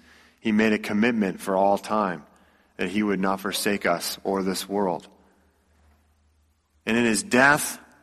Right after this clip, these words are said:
breaking the power of the curse and death itself, he rose again to victory so that he would bring his life into us,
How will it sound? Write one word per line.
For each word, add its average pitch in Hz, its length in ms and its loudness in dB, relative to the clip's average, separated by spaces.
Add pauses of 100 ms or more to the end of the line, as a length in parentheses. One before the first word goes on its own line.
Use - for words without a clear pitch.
(1400)
breaking 139 640 4
the 135 80 4
power 123 520 6
of 98 300 0
the 98 100 -4
curse 135 540 2
and 98 260 -6
death 120 280 2
itself, 107 760 0 (720)
he 113 160 0
rose 110 460 2
again 131 380 2
to 113 60 4
victory 92 760 -2 (380)
so 110 120 -2
that 104 120 2
he 147 440 2
would 113 280 0
bring 117 300 2
his 117 320 0
life 101 520 2 (360)
into 127 540 0
us, - 500 -2